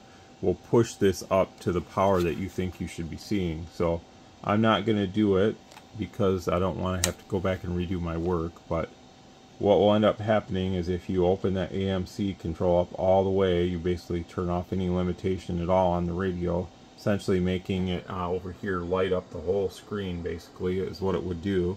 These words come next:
And then on this meter, you would probably see over a hundred watts. So that's the difference there between when you align a,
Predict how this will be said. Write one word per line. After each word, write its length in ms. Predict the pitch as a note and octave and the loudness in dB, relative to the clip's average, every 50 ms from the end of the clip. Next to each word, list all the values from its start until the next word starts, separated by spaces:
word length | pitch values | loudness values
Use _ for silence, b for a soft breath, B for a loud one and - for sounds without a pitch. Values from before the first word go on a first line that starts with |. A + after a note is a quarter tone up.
| - B B B B B B B - | -6 B B B B B B B -6
And 180 | - F2+ G2 | -4 0 2
then 380 | G#2+ A#2 A#2+ A#2 A2 A2 G#2+ G#2 | 4 4 4 4 4 4 2 2
on 160 | G2+ F#2+ F#2+ | 0 0 0
this 200 | G2 F#2+ - - | -2 -2 -4 -4
meter, 280 | G#2+ F#2+ F#2 F2+ F#2 F2+ | -4 -2 0 0 0 0
you 160 | F2+ F2+ F2+ | 0 0 -2
would 160 | F2+ F2 - | -2 -2 -2
probably 200 | - G2 F2+ F2+ | -4 -2 -2 -2
see 280 | F2+ - - F2+ F2 F2 | -4 -6 -4 -2 0 0
over 240 | F2 F2 E2+ E2+ E2+ | 0 0 0 -2 -6
a 40 | |
hundred 320 | D#2+ F2 F2+ F2 E2 D#2 D#2+ | -6 -6 -6 -6 -6 -4 -4
watts. 400 | E2+ D#2+ D#2 D#2 D#2+ - - - | -4 -2 -2 -2 -4 -8 -12 -10
So 140 | - E2+ E2+ | -6 -6 -4
that's 340 | E2 G2 G#2 A2+ - - | -2 0 -2 -2 -4 -6
the 140 | - - G2 | -8 -6 -4
difference 480 | F2+ E2+ G2+ - - F#2 F2 E2+ - - | -2 -2 -2 -2 -2 -4 -4 -4 -6 -6
there 240 | - F#2 F2+ F2+ F2 | -4 -2 0 0 0
between 580 | D#2+ F2+ F2+ - - - F#2 F2+ F#2 F#2 F2+ F2+ B B B B B B - | -2 -4 -8 -8 -6 -4 -2 -2 0 -2 -4 -6 B B B B B B -8
when 160 | F#2 F#2 F#2+ | -6 -4 -2
you 160 | G2 G2+ G2+ | 0 0 0
align 380 | G2+ G#2 A2+ B2 C#3 C#3+ C#3 C3 | 2 2 2 0 0 -2 0 0
a, 100 | A2+ | 2